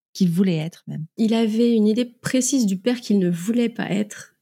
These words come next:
Speaker 1: Ouais.
Speaker 2: Ça, j'en suis sûre, parce qu'on en discute beaucoup. Euh, c'est vrai qu'il a eu un, une éducation assez traditionnelle, dans le sens où c'était sa maman qui s'occupait plus de lui, son papa qui travaillait beaucoup, qui rentrait tard, sa maman qui faisait la discipline alors que le papa était là pour les moments de jeu, et cetera.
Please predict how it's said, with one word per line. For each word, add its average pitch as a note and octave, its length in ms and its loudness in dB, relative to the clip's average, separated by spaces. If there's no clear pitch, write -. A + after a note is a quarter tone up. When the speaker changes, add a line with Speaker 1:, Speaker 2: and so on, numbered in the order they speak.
Speaker 1:
Ouais. E3+ 140 0
Speaker 2:
Ça, F3+ 140 0
j'en F3+ 180 2
suis F3+ 180 -2
sûre, G#3 300 0
parce F#3 160 -2
qu'on F#3 160 -2
en G3+ 80 0
discute F#3 380 -2
beaucoup. F#3 520 0
Euh, F3 220 2
c'est F3 140 -2
vrai F#3+ 160 2
qu'il F#3+ 160 -2
a E3 100 2
eu G3 220 2
un, F3+ 260 -2
une F#3+ 220 0
éducation F#3 800 0
assez G3 280 -2
traditionnelle, G3+ 800 2
dans F#3+ 100 2
le F3 60 2
sens G3 380 -2
où - 20 -2
c'était F#3+ 560 0
sa F3+ 180 -4
maman F#3 260 0
qui G3 140 -6
s'occupait F3 380 -4
plus F3+ 260 -2
de F#3 80 2
lui, G#3 400 2
son F#3 220 -2
papa F3+ 240 -4
qui G3 120 -4
travaillait F3+ 440 0
beaucoup, F#3 260 -2
qui - 140 -4
rentrait F3+ 320 -2
tard, G3+ 560 -2
sa - 160 0
maman F3+ 260 2
qui G3 140 0
faisait F#3 160 2
la F3+ 120 2
discipline G3 560 0
alors E3 240 0
que F#3+ 100 0
le E3+ 40 2
papa F#3+ 260 -4
était F#3+ 200 0
là G3 100 -2
pour F3+ 160 -2
les F3+ 60 2
moments F3 320 2
de E3+ 80 2
jeu, G#3 420 4
et F#3 100 -2
cetera. F#3+ 520 -4